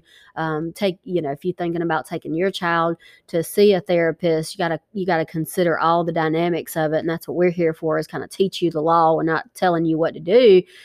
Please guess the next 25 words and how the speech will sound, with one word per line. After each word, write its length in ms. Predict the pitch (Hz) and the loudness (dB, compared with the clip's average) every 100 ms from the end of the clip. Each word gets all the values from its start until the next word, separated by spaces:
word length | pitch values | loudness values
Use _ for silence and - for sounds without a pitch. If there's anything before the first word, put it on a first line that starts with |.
| - | -6
what 200 | 175 160 | 0 2
not 220 | 175 165 151 | 2 -2 -2
to 60 | |
do, 420 | 170 233 214 180 165 - _ | 2 6 6 6 2 -12 _
but 200 | 156 131 | -4 -4
you 180 | 165 165 _ - | -4 -8 _ -4
be 160 | 214 269 | 0 0
informed 680 | 202 196 269 285 175 175 | 0 -2 -2 -2 -2 -4
of 140 | 165 170 | -6 -2
what, 240 | 175 - | -2 -2
what 280 | 180 180 160 | -4 -4 -4
your 340 | 160 156 156 _ _ - | -4 -6 -8 _ _ -6
ramifications 960 | 196 190 160 160 - 214 262 185 165 165 | -2 -2 -4 -8 -2 -2 -2 -6 -6 -2
are 400 | 151 151 151 156 180 | -2 0 -2 -4 -8
if 260 | 170 - | -8 -6
your 120 | 160 | -8
child 320 | - 175 165 160 | -2 -2 -2 -4
goes 200 | 160 170 | -8 -6
in 160 | 160 | -6
and 140 | 151 147 | -6 -8
discloses 560 | - 170 170 170 160 | -8 -4 -4 -4 -8
abuse 340 | 156 170 165 139 | -6 -6 -8 -8
and 100 | 139 | -6
neglect 400 | 170 180 180 165 | 0 0 0 0
there. 300 | 156 151 | 0 0